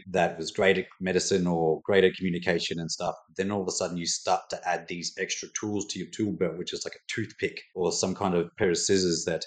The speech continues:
you could use these tools, but they're actually not that great. So, and then also this need for s-,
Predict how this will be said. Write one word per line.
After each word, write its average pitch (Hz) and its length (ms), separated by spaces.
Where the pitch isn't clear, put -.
you 98 180
could 92 180
use 113 540
these 90 260
tools, 87 460
but 95 100
they're 95 140
actually 92 380
not 90 400
that - 140
great. - 300
So, 90 400
and 117 140
then 135 100
also 160 320
this 98 300
need 101 460
for 101 100
s-, - 180